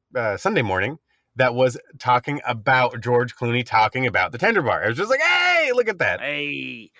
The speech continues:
Speaker 2: nice.
Speaker 1: There it is.
Speaker 2: Well, I, I thank you for your lies. Uh, the audience doesn't lie to me, so I appreciate them a little more, Dennis. Uh, seven percent to The Tender Bar, seven percent to The Kingsman, and, uh, thirty-six to Being the Ricardos,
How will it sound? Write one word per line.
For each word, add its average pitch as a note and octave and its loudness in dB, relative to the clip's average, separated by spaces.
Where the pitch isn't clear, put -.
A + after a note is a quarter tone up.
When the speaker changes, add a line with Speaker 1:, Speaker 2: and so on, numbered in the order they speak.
Speaker 2:
nice. C3 -6
Speaker 1:
There G2+ 2
it C#2+ -6
is. C#2 -14
Speaker 2:
Well, D#3 0
I, G3 -4
I G3 -4
thank F#3+ -4
you E3 -2
for D#3+ -4
your C#3+ 0
lies. A2 -4
Uh, B2+ -2
the F3+ 0
audience G3 0
doesn't D3 -4
lie B2 -2
to A#2+ -6
me, A#2+ -10
so D#3+ -4
I D3+ 0
appreciate C3 -4
them A#2+ -6
a A#2+ -8
little A2+ -10
more, A2+ -10
Dennis. A2 -10
Uh, B2 -2
seven A#3 -2
percent F#3 -2
to E3 -4
The C#3+ -2
Tender C#3 -4
Bar, C3+ 0
seven A3+ -4
percent F3 -6
to E3+ -4
The C#3 -6
Kingsman, C3 -6
and, C3+ -4
uh, C3+ 0
thirty-six B3 -2
to G3 -2
Being A3 -2
the G3 0
Ricardos, G3+ 0